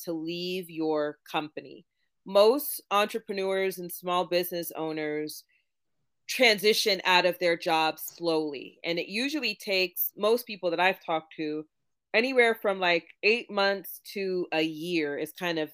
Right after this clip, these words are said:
average time where for that, you know, for eight months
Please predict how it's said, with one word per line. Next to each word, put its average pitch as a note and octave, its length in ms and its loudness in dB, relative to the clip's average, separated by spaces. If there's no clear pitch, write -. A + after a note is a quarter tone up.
average D#3+ 520 0
time D3+ 540 -8
where E3 600 6
for G3 220 2
that, G3+ 320 8
you G3 80 -2
know, F3 180 0
for - 180 -6
eight G3+ 200 2
months G3 200 -2